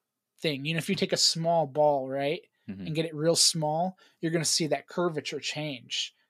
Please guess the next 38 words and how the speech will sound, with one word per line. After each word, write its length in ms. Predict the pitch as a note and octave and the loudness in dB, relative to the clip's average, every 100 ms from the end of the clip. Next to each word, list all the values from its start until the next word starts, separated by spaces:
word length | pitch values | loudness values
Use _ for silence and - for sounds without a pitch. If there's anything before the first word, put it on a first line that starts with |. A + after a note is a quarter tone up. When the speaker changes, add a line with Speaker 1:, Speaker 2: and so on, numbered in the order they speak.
| - - | -12 -8
Speaker 1:
It's 140 | - | -4
gonna 100 | E3+ | -2
be 80 | D3 | -2
more 280 | C#3 E3 E3 | 2 4 4
curved 420 | - D#3 D3+ C3 | 2 2 4 2
on 80 | C#3 | 2
a 20 | |
small 400 | - - D#3+ D#3 | 4 4 4 2
ball. 220 | C3+ B2+ | 0 -4
Get 220 | A#2+ E3 | -4 -2
the 60 | D#3 | -2
ball 280 | C#3+ D#3 C#3 | 2 2 4
larger 360 | D3 D#3 D3+ | 4 4 2
and 120 | C#3+ D3 | -2 -2
larger 300 | D3+ C3+ C3+ | -2 -2 -4
and 80 | C#3 | 0
larger, 440 | D#3 D#3 C#3+ B2+ - - - | 0 0 -2 -6 -8 -20 -6
you're 120 | D#3 | 0
gonna 160 | D#3+ D#3 | 2 2
notice 300 | D#3 D3+ - | 2 2 2
that 180 | D#3 - | 0 0
curvature 640 | - E3 D3+ C#3 - C#3+ | 2 4 4 2 2 2
is 80 | B2+ | 2
starting 480 | - - C#3+ C#3 C3 | 4 4 4 2 -2
to 200 | - C3+ | -2 -2
decrease, 840 | B2 D3 - - B2+ - - - - _ | -2 -4 -4 -8 -10 -6 -2 -2 -6 _
right? 260 | D3+ C#3+ E3+ - - - - | 0 0 0 -6 -20 -18 -2
And 180 | D#3 D3+ | 2 6
so 380 | - D#3 D3 C#3 - - - - | 8 8 6 2 -8 -20 -10 -2
when 160 | D#3+ | 2
you 100 | D#3 | 2
get 160 | D3 - | 2 6
closer 380 | - A3+ - F#3 | 12 12 12 6
to 60 | C#3+ | 4
the 120 | C#3 | 4
sun, 460 | - D#3 C#3 C#3 - _ _ - | 4 4 2 -2 -8 _ _ -2
you 200 | E3 E3 | 6 8
have 320 | D3+ D3 | 8 6